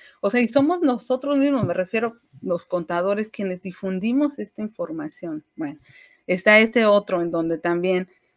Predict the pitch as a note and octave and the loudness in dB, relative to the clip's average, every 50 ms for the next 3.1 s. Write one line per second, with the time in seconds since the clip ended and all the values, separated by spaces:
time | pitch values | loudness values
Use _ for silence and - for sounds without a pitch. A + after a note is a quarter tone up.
0 | _ _ _ _ _ - - F#3+ F#3 F#3 F#3 F3+ F#3 F#3 F3 - - G#3 G3 F#3+ | _ _ _ _ _ -6 -2 0 2 2 2 2 2 0 0 0 2 2 4 6
1 | G3 G3 F#3+ G#3+ A3 A3+ A#3 B3 C4+ C#4 B3+ A3+ F#3+ F#3 A3 - G3+ G#3 G#3+ A3+ | 6 6 6 6 6 4 4 4 2 2 2 2 0 -2 -4 -4 -4 -2 2 2
2 | A#3 A#3+ A#3+ B3+ - - - - - A#3+ A#3 F3+ F#3 G3 - - - - - - | 4 4 2 2 -2 -6 -6 -2 0 0 2 0 -2 -6 -10 -16 -20 -20 -20 -20
3 | _ | _